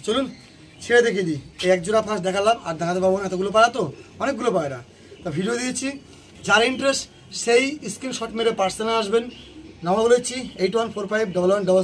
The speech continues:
সিক্স টু ওয়ান। কতক্ষণ থাকবে বলতে পারছি না, কারণ ফিটফাট করে দিয়েছি এবার আমি।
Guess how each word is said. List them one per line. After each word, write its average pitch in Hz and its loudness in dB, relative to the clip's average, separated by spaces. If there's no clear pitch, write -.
সিক্স 185 -6
টু 208 -8
ওয়ান। 240 10
কতক্ষণ 196 -4
থাকবে 202 0
বলতে 220 0
পারছি 240 2
না, 247 -2
কারণ 220 -6
ফিটফাট 196 -6
করে 226 0
দিয়েছি 226 2
এবার 226 2
আমি। 240 -4